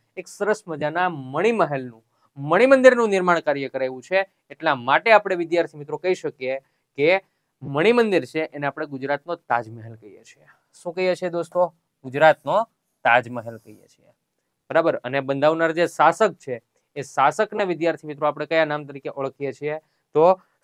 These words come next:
સૌરાષ્ટ્રનો શાહજહાં તરીકે, સૌરાષ્ટ્રનો શાહજહાં તરીકે ઓળખીએ છીએ.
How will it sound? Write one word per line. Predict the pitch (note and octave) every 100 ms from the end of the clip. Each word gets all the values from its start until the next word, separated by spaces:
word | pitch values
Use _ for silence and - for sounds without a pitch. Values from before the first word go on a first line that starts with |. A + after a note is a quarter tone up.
| -
સૌરાષ્ટ્રનો | - E3 F#3+ G3 - C#3 D#3
શાહજહાં | - - C3+ C3 A#2+ A2+ A2+
તરીકે, | A2 G#2+ - - _ _ _ _ - _ _ _ _ -
સૌરાષ્ટ્રનો | C#3+ D3 D#3 C#3 - A#2+ C3+ F#3+ _ _ _ _ _ _ - _ _ - - _ - _ _ - - - - _ - - -
શાહજહાં | C#3 C#3+ C#3+ A#2+ A#2 B2
તરીકે | - A2+ A2
ઓળખીએ | - A2+ G2+ C#3+
છીએ. | C#3+ A#2